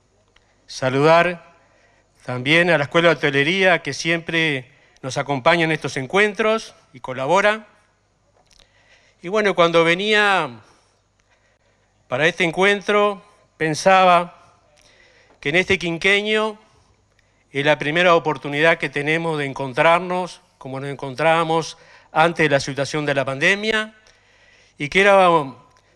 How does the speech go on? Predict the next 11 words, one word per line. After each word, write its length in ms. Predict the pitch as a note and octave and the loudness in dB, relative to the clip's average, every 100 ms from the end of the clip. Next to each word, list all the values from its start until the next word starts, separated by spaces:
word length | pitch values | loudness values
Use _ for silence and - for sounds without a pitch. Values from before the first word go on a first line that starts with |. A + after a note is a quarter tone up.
| _ _ _ _ | _ _ _ _
motivo 400 | - F3 A3 G#3+ | -6 -2 2 4
de 100 | F#3+ | 6
alegría 500 | F3 E3 G3 A#3 F3+ | 6 4 2 4 4
poder 220 | D#3+ D#3 D#3+ | 2 0 0
estar 320 | D3+ E3 D#3 - _ | 0 0 0 -6 _
todos 240 | E3+ E3 D#3 | 2 2 2
juntos 340 | F3+ E3+ D#3+ | -4 -4 -4
nuevamente 1000 | C#3+ D3 D3 F3+ G3 F#3+ G#3+ G#3 G#3 _ _ _ _ | -2 -2 2 0 0 -2 -2 -2 -6 _ _ _ _
y 80 | - | -8
a 60 | C3+ | -6
disfrutarlo. 880 | C#3+ C3+ C3 F3+ F#3 G3 G#3 G#3 | -6 -6 2 4 4 2 -2 -4